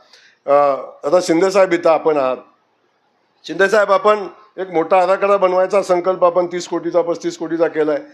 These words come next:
आपण लगेच दोनशे, तीनशे कोटीचा उड्या टाकू नका, पण टप्प्यानं प-, टप्प्यानं आपण जाऊ.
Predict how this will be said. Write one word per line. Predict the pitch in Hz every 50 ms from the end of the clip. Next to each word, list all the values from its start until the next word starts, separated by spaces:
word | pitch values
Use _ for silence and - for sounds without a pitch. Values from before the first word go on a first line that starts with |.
| _ _ - - - - 139
आपण | 151 147 - 196 190 185
लगेच | 180 185 208 208 190
दोनशे, | 190 190 185 185 - 208 208
तीनशे | 208 190 180 185 185 202
कोटीचा | 185 180 185 175 196 185 196
उड्या | 185 175 175 185 185
टाकू | 175 170 165 170 185 185
नका, | 185 175 175 180 175 175 - - _ _ _ _ _ -
पण | 175 214 220 208 185 _ -
टप्प्यानं | 180 170 - 233 240 247 247
प-, | 240 233
टप्प्यानं | 208 175 196 196 - 202 185 170 165
आपण | - - 147 139 127
जाऊ. | 113 107 92